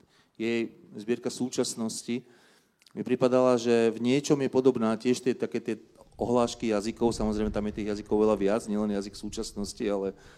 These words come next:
tam to ide, tam to ide aj do minulosti. A tam som tomu rozumel, tam sa naozaj, že v,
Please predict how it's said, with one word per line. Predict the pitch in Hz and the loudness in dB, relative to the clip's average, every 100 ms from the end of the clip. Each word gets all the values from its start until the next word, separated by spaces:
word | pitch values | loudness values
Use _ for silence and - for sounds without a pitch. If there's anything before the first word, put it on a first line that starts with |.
| - | -4
tam | 107 107 | -2 2
to | 110 | 4
ide, | 107 107 107 | 4 0 -4
tam | 107 107 | -4 -6
to | 113 | -4
ide | 110 107 | 0 2
aj | |
do | 107 107 | 6 6
minulosti. | 101 107 117 113 - 113 - - | 4 0 2 0 -2 -4 -8 -14
A | - | 0
tam | 143 160 | 0 2
som | 185 | 0
tomu | 165 156 | 0 2
rozumel, | 139 127 107 | 4 2 0
tam | 123 135 | -2 -2
sa | - 135 - - - _ | -2 -4 -6 -20 -20 _
naozaj, | 110 123 127 120 104 | 2 2 4 2 0
že | 101 107 - _ | -4 -6 -8 _
v, | 101 98 101 98 | -6 0 2 2